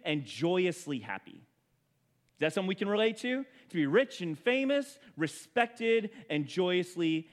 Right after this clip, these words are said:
happy. That's the definition of exalted. And it sounds like something that all of us would want. The world tells us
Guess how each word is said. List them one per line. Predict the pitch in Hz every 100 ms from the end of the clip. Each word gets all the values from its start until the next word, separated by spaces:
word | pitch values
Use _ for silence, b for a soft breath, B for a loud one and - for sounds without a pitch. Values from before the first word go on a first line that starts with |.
| B
happy. | 156 139 117
That's | 127 175
the | 196
definition | 190 180 180 160 156
of | 143
exalted. | 131 117 131 143 143
And | 147
it | 160
sounds | - 294 330 269
like | 208 175
something | - 170 175 180
that | 190
all | 202 247 277 247
of | 151
us | 147 151 - - b b b b
would | 147
want. | 143 170 131 - - _ _ _ _ _ _ _ _ _ _ _ _ _ _ _ _ _ _ _ B -
The |
world | 151 302 330 220
tells | 151 127 113
us | 139 - -